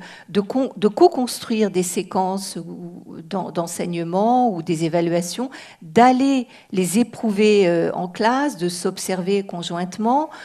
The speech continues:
de revenir sur le travail qui a été fait, euh, pour le réajuster et, euh, le, le, le retester à nouveau, euh, dans la classe. Et on obtient bien sûr des, des productions qui, qui sont de plus grande qualité et on forme en faisant.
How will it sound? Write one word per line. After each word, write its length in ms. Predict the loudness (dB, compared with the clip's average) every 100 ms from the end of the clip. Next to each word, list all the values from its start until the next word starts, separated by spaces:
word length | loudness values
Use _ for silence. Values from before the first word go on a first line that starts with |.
| -20 0
de 120 | 2
revenir 600 | 6 6 6 4 0 -2
sur 180 | 0 2
le 120 | 2
travail 400 | 2 0 0 -2
qui 100 | -2
a 60 |
été 300 | -2 -2 -4
fait, 480 | -6 -6 -4 -4 -4 -16 -20 -8 0
euh, 140 | 0
pour 340 | 0 -6 -2 0
le 80 |
réajuster 920 | 2 4 4 4 -2 -8 -4 -2 -2 -6 _ _ _ _ 0
et, 360 | 2 2 0 0
euh, 400 | 2 2 0 -2
le, 380 | 0 -2 -2 -6
le, 320 | -6 -8 -6 -10 -10
le 260 | -10 -4
retester 600 | 0 0 0 -8 -4 -4
à 60 | -4
nouveau, 420 | -4 -6 -4 -2
euh, 160 | -4 -6
dans 200 | -4 -2
la 100 | -4
classe. 320 | -4 -8 -6
Et 20 |
on 100 | -6
obtient 380 | -6 -8 -6 -6
bien 160 | -4 -8
sûr 260 | -8 -8
des, 280 | -8 -8 -10 -14 -20 -14
des 100 | -8
productions 460 | -6 -4 -4 -4 -6
qui, 160 | -6 -10 -14 -16
qui 100 | -10
sont 160 | -6
de 100 | -6
plus 160 | -6 -10
grande 320 | -6 -4 -2
qualité 640 | -2 -2 -4 -4 -2 0
et 60 | -2
on 100 | -4
forme 560 | -8 2 4 6 2 -4 -12 2
en 140 | 4 4
faisant. 640 | -2 0 0 2 -4 -6